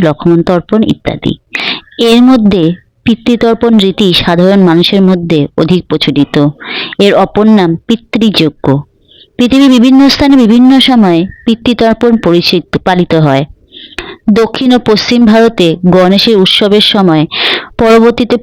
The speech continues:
পূর্ণিমা তিথিতে পিতৃতর্পণ শুরু হয়। আবার উত্তর ভারতে,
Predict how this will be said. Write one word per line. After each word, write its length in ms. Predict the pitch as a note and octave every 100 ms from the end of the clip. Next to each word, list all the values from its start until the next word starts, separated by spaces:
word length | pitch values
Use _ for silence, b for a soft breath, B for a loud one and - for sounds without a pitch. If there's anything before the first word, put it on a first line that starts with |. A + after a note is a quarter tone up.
| -
পূর্ণিমা 580 | B3 A#3+ A#3+ A#3+ F#3 E3+ F#3 _ -
তিথিতে 400 | A#3+ B3 G3+ F3+ F#3 -
পিতৃতর্পণ 640 | A3+ - A3 A3 G#3 A3+ A3
শুরু 300 | - D3 D3
হয়। 280 | D3 C#3 D#3+ - _ -
আবার 180 | G3 G#3
উত্তর 320 | G#3+ - - A3+
ভারতে, 440 | A3 A3+ A3+ E3